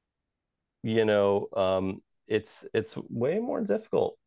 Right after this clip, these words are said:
you know, and not only that, um, I'm sorry to say, but, uh, research shows that peop-, children of divorce have worse outcomes. And what, some of the reasons they have worse outcomes is because when there's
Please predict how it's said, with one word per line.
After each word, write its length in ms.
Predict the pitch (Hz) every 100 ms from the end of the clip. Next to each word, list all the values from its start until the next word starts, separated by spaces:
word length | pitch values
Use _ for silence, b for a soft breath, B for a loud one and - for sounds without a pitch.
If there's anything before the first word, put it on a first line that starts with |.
| _ -
you 180 | 110
know, 260 | 104 104 107
and 220 | - 117
not 160 | 131 165
only 180 | 175 151
that, 240 | 143 139 _ b b b b _ _ _ _ _ -
um, 480 | 113 107 107 107 110 -
I'm 160 | 120 120
sorry 260 | - -
to 80 | 147
say, 380 | - 147 127 117
but, 340 | 123 113 110
uh, 380 | - - - - -
research 400 | 127 131 135 -
shows 240 | 135 117
that 140 | 110 -
peop-, 520 | 127 127 - 127 -
children 360 | - 113 120
of 60 | 113
divorce 360 | 117 123 117 -
have 140 | 104
worse 220 | 104 104 -
outcomes. 560 | 104 107 - 90 104 -
And 220 | 117 117
what, 300 | 127 143 -
some 140 | 131
of 60 | 139
the 60 |
reasons 320 | 135 139 131 123
they 60 |
have 100 | 123
worse 220 | 120 117
outcomes 420 | 120 123 113 107 - b b b b -
is 200 | 123 110
because 680 | 117 110 - - 107 104 104
when 220 | 120 107
there's 240 | 107 101